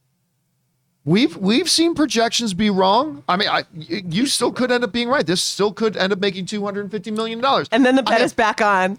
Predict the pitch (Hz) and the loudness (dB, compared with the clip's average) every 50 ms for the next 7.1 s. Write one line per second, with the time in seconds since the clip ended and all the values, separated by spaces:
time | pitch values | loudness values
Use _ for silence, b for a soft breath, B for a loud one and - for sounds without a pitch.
0 | - - 180 196 - 254 262 285 277 262 220 262 277 269 269 269 277 285 285 262 | 0 0 2 4 4 4 4 4 4 4 4 4 4 2 2 2 2 2 2 4
1 | 262 254 240 262 277 254 233 214 269 269 233 226 - 254 - 277 269 254 254 254 | 2 2 2 2 2 2 2 2 4 4 4 2 2 2 2 0 0 2 2 2
2 | 370 - - - 285 208 220 220 196 196 190 226 160 139 135 170 208 220 - 180 | 0 0 0 0 2 2 2 2 2 2 2 2 2 2 2 2 0 0 0 0
3 | 202 226 233 220 190 - 185 190 208 190 190 190 196 196 196 - - 180 165 156 | 2 2 2 0 0 -2 0 0 0 2 2 0 2 0 0 0 0 0 0 2
4 | 160 165 160 165 165 165 165 - 156 147 131 139 131 127 147 139 127 131 131 131 | 2 2 2 2 2 2 2 2 0 0 0 0 0 0 0 0 0 0 0 0
5 | 127 123 117 - _ _ _ _ - - 180 170 170 147 143 135 147 131 127 123 | -2 -2 -2 -4 _ _ _ _ -4 0 2 2 2 2 0 -4 -4 -6 -4 -4
6 | 120 117 117 113 101 90 104 - - 214 254 208 143 143 123 101 - 90 87 - | -2 -4 -4 -4 -6 -6 -6 -6 -2 0 0 0 2 0 0 -2 -4 -10 -16 -18
7 | - - | -18 -20